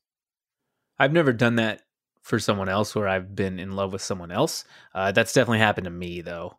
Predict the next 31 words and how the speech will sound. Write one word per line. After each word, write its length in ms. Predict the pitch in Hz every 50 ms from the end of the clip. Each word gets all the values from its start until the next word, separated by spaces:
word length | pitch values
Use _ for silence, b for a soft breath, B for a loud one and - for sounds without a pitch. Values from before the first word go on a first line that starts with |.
| _ -
And, 460 | 104 104 98 95 95 95 95 95 98
uh, 220 | 95 95 95 98 -
it 180 | 98 - - -
sucks. 580 | - - - 98 92 95 - - - - - _ b b b b b b -
Um, 360 | 107 98 95 95 95 95 - -
I 100 | - 156
would 160 | 151 147 131
never 560 | 127 123 123 110 107 110 107 101 98 95 98 _ _
lay 300 | 127 127 117 113 113 110
a 100 | 107 107
hand 260 | 98 107 104 98 98
on 120 | 98 98 98
a, 60 | 95
on 280 | 95 87 - 101 101 98
a, 20 | -
on 160 | - 110 101
a 60 | 98
woman 400 | 92 95 95 95 92 92 95 95 107
like 280 | - 104 101 95 - -
Brandon 460 | - 107 107 101 95 92 95 92 95
does. 420 | 92 92 92 92 90 101 - - - -
Um, 500 | 101 95 92 90 92 90 92 90 92 - _ _ _ _ _ - 110
I 80 | 107
wouldn't 440 | 107 104 101 98 98 92 - - -
say 480 | - - - 104 98 98 95 98 95 -
rude 480 | - 127 120 120 123 117 110 101 101 110 - _ _
words 560 | - 120 113 110 107 104 101 104 104 101 -
to 100 | - 107
them 220 | 104 104 98 98
either, 300 | 98 98 98 92 98 98
but 340 | 98 98 104 101 95 92 -